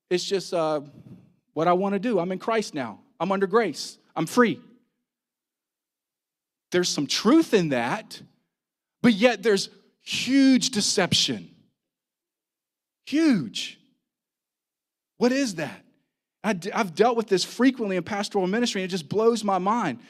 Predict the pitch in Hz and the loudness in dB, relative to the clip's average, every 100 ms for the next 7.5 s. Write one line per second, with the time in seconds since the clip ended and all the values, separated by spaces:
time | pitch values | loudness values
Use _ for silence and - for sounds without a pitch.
0 | - - 214 226 170 277 285 - 247 208 | -16 -10 0 0 0 -4 -4 -4 -2 0
1 | 214 240 202 208 240 190 196 180 - 190 | 0 2 2 4 4 2 -2 -4 -6 0
2 | 233 - 233 190 214 254 254 190 190 190 | 0 2 0 0 0 0 0 -2 -4 -8
3 | _ - 151 247 254 233 233 240 214 240 | _ -6 2 4 4 2 4 4 4 2
4 | 294 190 101 - _ _ _ _ 226 247 | 2 -2 -6 -16 _ _ _ _ 2 2
5 | 240 - 247 262 220 202 165 214 233 220 | 0 0 4 4 4 0 2 4 6 4
6 | 185 226 247 196 190 175 - - - - | 4 2 2 0 2 0 -2 -6 -14 -8
7 | 254 262 247 143 | -2 0 2 0